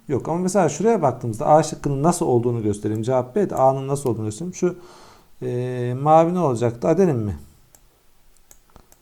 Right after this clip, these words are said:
Adenin, timin, guanin, sitozin. Adenin, timin, guanin, sitozin diye bir sıralama var mı? Bakalım. Adenin, timin, guanin, sitozin. Bak,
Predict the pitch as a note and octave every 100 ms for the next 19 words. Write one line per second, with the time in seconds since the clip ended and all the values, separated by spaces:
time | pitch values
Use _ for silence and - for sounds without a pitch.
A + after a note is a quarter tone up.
0 | - - - - D#3+ E3+ D#3 B2+ D#3+ F#3+
1 | E3+ _ _ _ _ _ - E3+ C3 C3+
2 | E3 - - _ _ _ _ _ _ _
3 | _ _ _ _ _ - - _ _ -
4 | C#3+ D3 B2+ B2 D3+ F3 - _ _ _
5 | _ - - D3 A2+ G2+ G2 - _ -
6 | _ E3 E3+ G3+ E3 D3 F3+ D#3+ D3 E3
7 | E3+ F#3+ F3+ E3+ D#3 D#3+ C#3+ B2+ B2 C#3
8 | D3 D#3+ D3+ A#2+ B2 - G#2+ G2+ - -
9 | - - _ _ E3 D#3 D#3 A#2 A2 G#2+
10 | D3+ B2+ A#2 A#2+ B2 D3+ C3+ C3 F#3+ F#3+
11 | - - B2+ G#2+ A2 A2 -